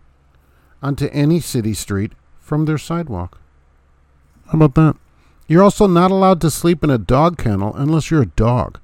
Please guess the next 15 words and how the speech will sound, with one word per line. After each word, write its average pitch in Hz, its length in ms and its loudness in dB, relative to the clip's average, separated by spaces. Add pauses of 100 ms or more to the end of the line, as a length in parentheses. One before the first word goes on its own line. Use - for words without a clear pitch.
(1500)
That's 117 220 -2
interesting. 107 500 -6 (920)
Snakes. - 720 2 (320)
So 143 320 2
if 139 120 -2
you're 170 140 6
a 165 40 4
snake, 160 480 2 (160)
you 127 160 0
cannot 120 560 0
bite 156 280 2
a 143 80 -2
human 127 440 2
on 113 220 -4
Sunday. 131 560 -8